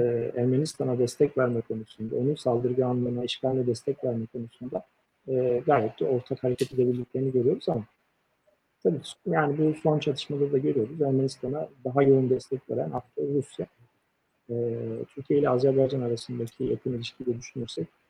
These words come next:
bu çatışma Türkiye ile, e, Rusya'yı karşı karşıya getirildi. Ben diğer, e, konuşmacıların sorularını da yönelteyim. Ondan sonra,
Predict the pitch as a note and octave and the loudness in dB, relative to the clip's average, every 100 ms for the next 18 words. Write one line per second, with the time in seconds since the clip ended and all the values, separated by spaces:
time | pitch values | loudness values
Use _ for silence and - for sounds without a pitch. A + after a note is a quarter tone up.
0 | _ _ C#3 - B2 - C3+ - C3 - | _ _ -6 -6 -6 -8 -8 -8 -4 0
1 | A#2+ A#2+ E3+ - _ _ _ _ - A#2+ | 2 0 -2 -6 _ _ _ _ -8 -4
2 | A#2+ A#2 A2+ A2+ A2 A2+ A2+ - - C3+ | -2 -2 -4 -6 -6 -8 -12 -6 0 0
3 | - B2+ - A#2+ - - A2+ - D3+ C3+ | 2 -4 -2 -6 -4 -4 -4 -2 -4 0
4 | A#2+ A#2 F3+ D#3+ E3 F3+ E3 - - - | 0 0 2 4 10 12 10 8 -2 0
5 | C3 - C#3+ - C#3+ C#3+ D3 C#3+ D3+ C#3+ | 0 4 2 2 0 2 2 4 4 6
6 | D3 D3 C3+ C3 D3+ C3 C#3 G#3 E3 E3 | 6 4 2 4 4 2 2 0 0 2
7 | D3+ - C#3 E3+ - | 2 0 0 0 -2